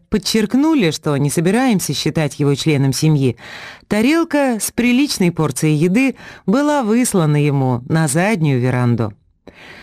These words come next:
На следующий день вслед за мистером Клэкстоном нанёс визит отец Гаве, священник католической миссии.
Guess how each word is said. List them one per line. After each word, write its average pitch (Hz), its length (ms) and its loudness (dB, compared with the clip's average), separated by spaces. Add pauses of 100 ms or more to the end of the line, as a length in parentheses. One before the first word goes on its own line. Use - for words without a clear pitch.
(260)
На 180 200 2
следующий 147 560 0
день 196 320 2
вслед 170 340 0
за 156 140 0
мистером 147 500 0
Клэкстоном 233 680 0 (100)
нанёс 240 420 2
визит 277 380 0
отец 202 380 0
Гаве, 156 520 2 (360)
священник 233 640 2
католической 196 640 0
миссии. 139 540 0